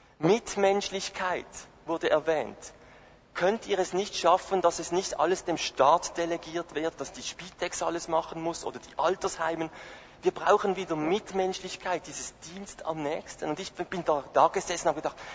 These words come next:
yes, jawohl, das ist die Gemeinde. Und das ist das, was wir am Kultivieren sind. Und ich finde, wir können wirklich auf Dinge blicken, wo man sagen kann,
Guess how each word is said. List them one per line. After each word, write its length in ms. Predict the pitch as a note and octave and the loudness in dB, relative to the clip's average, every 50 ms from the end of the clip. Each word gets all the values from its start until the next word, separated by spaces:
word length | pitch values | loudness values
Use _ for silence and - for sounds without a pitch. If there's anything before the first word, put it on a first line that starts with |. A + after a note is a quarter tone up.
| - - - | -14 -14 -10
yes, 340 | - - G#3+ - - - - | -8 -8 -8 -8 -10 -14 -10
jawohl, 400 | - F3 G3+ F3 F#3+ G3+ G#3+ G#3 | -4 -2 -2 0 0 0 0 -2
das 160 | F#3+ F#3 - | -2 -6 -10
ist 240 | - G3 - - - | -10 -12 -12 -12 -10
die 60 | F#3 | -6
Gemeinde. 560 | - G3+ F#3 E3+ D#3+ - F#3+ G3+ G3 - F3+ | -6 -4 -4 -4 -6 -6 -8 -10 -8 -8 -8
Und 760 | E3 - - - - - - - - - - - - - - - | -8 -8 -12 -18 -20 -20 -20 -20 -20 -20 -20 -20 -20 -12 -6 -6
das 100 | F3+ - | -4 -4
ist 160 | G3 - - | -2 2 2
das, 180 | F3 F3+ F3 F3 | 2 2 2 -4
was 160 | F3+ - - | -6 -6 -4
wir 140 | E3+ E3 E3+ | -2 0 0
am 100 | E3+ D#3+ | 0 0
Kultivieren 680 | - D#3+ D#3 D3+ - - D3+ C#3+ B2+ B2+ C3 C3 C#3 C3+ | -2 -6 -8 -8 -8 -12 -14 -14 -12 -12 -10 -10 -10 -10
sind. 260 | - C#3 C3 A#2 A2 | -12 -12 -14 -12 -12
Und 100 | A#2 - | -12 -10
ich 140 | F#3 - - | -10 -10 -6
finde, 260 | - G#3 G#3+ G#3+ G3+ | -2 0 0 0 0
wir 80 | G3 F#3 | 0 0
können 300 | - G3 F#3+ F#3+ F#3 F3+ - - - - - - - - | 2 4 4 4 2 0 -2 -10 -16 -18 -18 -20 -12 -4
wirklich 360 | - G3 A3+ A3+ A3+ G#3+ - - | 0 0 0 0 -2 -4 -2 -2
auf 160 | E3+ - - | -2 -2 -2
Dinge 320 | - F#3+ G3+ G#3+ A3+ G#3+ | -4 -2 2 6 6 6
blicken, 400 | - G3 G3 G3 G3 - G3+ F#3 | 6 6 0 -2 -2 -2 -2 0
wo 80 | F3 F3 | 2 2
man 140 | E3+ E3 D#3+ | 2 2 2
sagen 360 | - D3 D#3 E3 E3+ F3+ - | 4 2 2 4 2 0 -2
kann, 240 | - E3 D#3 D3+ | 0 0 0 0